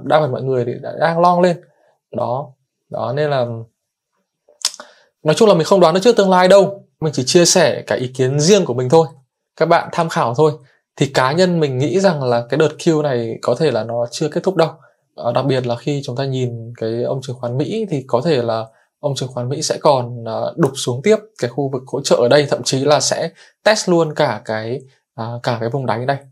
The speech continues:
Ở cái khoảng ba ngàn bảy thì có thể là Bitcoin là nó vẫn chưa Q long xong đâu. Có thể là nó, nó sẽ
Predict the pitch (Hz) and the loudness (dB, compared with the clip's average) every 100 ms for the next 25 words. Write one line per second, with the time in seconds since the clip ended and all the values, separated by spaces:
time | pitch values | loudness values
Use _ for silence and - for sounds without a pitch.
0 | _ _ - 127 120 - 139 117 - 135 | _ _ -6 -4 -4 -4 -6 -6 -2 -2
1 | 135 123 127 127 113 - 135 127 120 - | -2 -2 0 0 -2 -10 -4 -2 -2 -6
2 | _ _ _ _ _ - 131 180 123 110 | _ _ _ _ _ -6 2 2 2 0
3 | 107 - 151 147 135 120 110 110 143 - | -4 -4 0 2 2 0 -4 -8 -6 -4
4 | 147 160 147 139 135 135 131 127 127 - | -4 -2 0 0 -2 -4 -6 -6 -8 -16
5 | - _ - 151 123 110 104 104 113 - | -20 _ -12 -6 -6 -8 -10 -10 -10 -14
6 | _ _ 120 110 - - | _ _ -14 -12 -10 -10